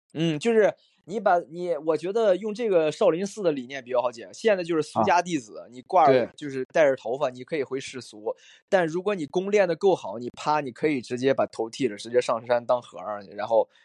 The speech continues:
Speaker 1: 就是越来越高的境界了。
Speaker 2: 那你这个，那你这个居士都能，都能干什么，都不能干什么呢？
Speaker 1: 呃，五戒，杀盗淫妄酒，这个就已经和我 goodbye 了。
Speaker 2: 我操！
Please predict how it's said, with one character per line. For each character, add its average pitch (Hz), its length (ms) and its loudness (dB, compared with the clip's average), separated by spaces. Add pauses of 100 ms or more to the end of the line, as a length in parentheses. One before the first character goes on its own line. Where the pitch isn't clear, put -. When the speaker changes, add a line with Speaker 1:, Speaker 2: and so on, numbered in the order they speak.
(120)
Speaker 1:
就 131 120 6
是 120 240 2 (120)
越 123 160 4
来 110 100 4
越 117 80 2
高 113 220 4
的 113 40 0
境 107 160 -8
界 101 200 -14
了。 52 180 -12 (460)
Speaker 2:
那 240 160 6
你 185 200 2
这 208 160 2
个， 202 260 4
那 226 120 -4
你 156 220 -4
这 185 120 2
个 151 460 4
居 226 260 0
士 190 160 -2
都 160 160 0
能， 135 240 -4
都 190 140 0
能 147 220 -4
干 185 180 0
什 120 80 -8
么， 123 100 -4
都 151 80 -6
不 190 160 -6
能 120 140 -6
干 110 160 -6
什 95 80 -20
么 92 140 -20
呢？ - 60 -20 (760)
Speaker 1:
呃， 151 580 6
五 139 220 2
戒， 214 280 2 (340)
杀 190 360 2
盗 185 180 4
淫 147 240 2
妄 185 200 2
酒， 98 280 2
这 165 160 0
个 147 80 2
就 143 140 2
已 110 60 2
经 123 140 -4
和 135 140 -2
我 120 160 0
goodbye 104 440 -4
了。 269 80 6
Speaker 2:
我 262 80 6
操！ 165 440 0